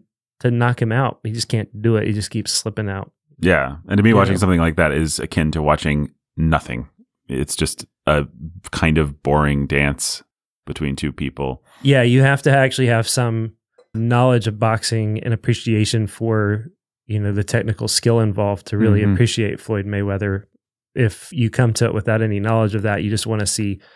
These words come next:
Speaker 1: Mike Tyson fight,
Speaker 2: Mm.
Speaker 1: right? Mike Tyson wants to kill you.
Speaker 2: Yep.
Speaker 1: And so Mike Tyson's gonna win by trying to kill you. You go watch
Speaker 3: <laughs>
Speaker 1: M-, Mike Tyson fights, and it's a totally different animal.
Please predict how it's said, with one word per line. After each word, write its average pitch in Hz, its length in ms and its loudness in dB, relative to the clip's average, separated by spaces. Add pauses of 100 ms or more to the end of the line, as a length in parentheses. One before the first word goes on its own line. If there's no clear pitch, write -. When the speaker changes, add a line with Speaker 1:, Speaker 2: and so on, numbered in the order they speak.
(200)
Speaker 1:
Mike 98 240 -6
Tyson 135 380 2
fight, 95 320 -6 (120)
Speaker 2:
Mm. 82 260 2 (360)
Speaker 1:
right? 101 240 -4 (540)
Mike 110 200 -2
Tyson 123 400 2
wants 110 220 -4
to 113 80 -10
kill 131 220 -2
you. 95 260 -4 (220)
Speaker 2:
Yep. 85 200 2 (500)
Speaker 1:
And 117 280 0
so 117 160 -2
Mike 113 200 -4
Tyson's 120 300 0
gonna 110 180 -2
win 117 200 0
by 104 100 -2
trying 107 240 -8
to 101 60 -12
kill 123 220 -2
you. 98 240 -4 (340)
You 123 180 2
go 123 120 4
watch 120 220 4
Speaker 3:
<laughs> 135 200 0
Speaker 1:
M-, 127 120 -2 (140)
Mike 131 280 2
Tyson 135 340 0
fights, - 580 -6
and 120 100 -2
it's 113 140 0
a - 40 -10
totally 135 460 2
different 117 300 0
animal. 107 380 -2